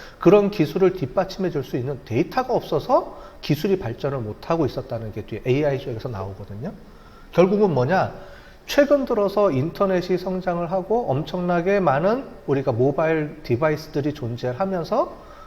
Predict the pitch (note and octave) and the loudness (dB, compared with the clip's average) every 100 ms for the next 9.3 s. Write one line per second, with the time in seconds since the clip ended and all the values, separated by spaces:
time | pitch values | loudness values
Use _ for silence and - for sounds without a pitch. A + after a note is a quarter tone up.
0 | - - C#3 D#3+ E3+ C#3 A#2 D#3 - F3 | -8 -2 2 4 4 2 2 0 0 0
1 | D#3+ D3 C#3+ C3+ B2+ A#2 C#3 C#3 B2+ - | 2 0 0 -2 0 2 0 0 -4 -4
2 | C3 - - - A#2 A2+ - D3 D3 C#3+ | -10 -12 -14 -6 -6 -4 0 0 2 -2
3 | D3 F3+ D4 - - - C3+ B2+ D#3 D#3 | 0 0 -2 -6 -14 -4 0 2 2 0
4 | - A2+ B2+ C3 D#3+ D#3 B2 A2 A2 - | -2 -2 -2 -4 -4 -4 -6 -8 -8 -4
5 | G3 G#2+ - - - - - E3+ G3 C4 | -2 -2 -8 -18 -20 -6 0 2 0 -2
6 | B3 A#3 G3+ E3 F3 E3 E3 D#3+ B2+ B2+ | 0 0 0 0 0 -2 -2 -4 -6 -4
7 | C3+ B2 D3 B3 C4 - - G#3+ F#3 G#3 | -4 -2 -2 -2 -4 -8 -6 -4 -2 -2
8 | G#3 B3 B3 A#3+ F#3+ - E3 C3+ B2+ F#3+ | -4 -4 -2 -2 -2 -4 -4 -6 -6 -8
9 | - G#2 - | -10 -12 -14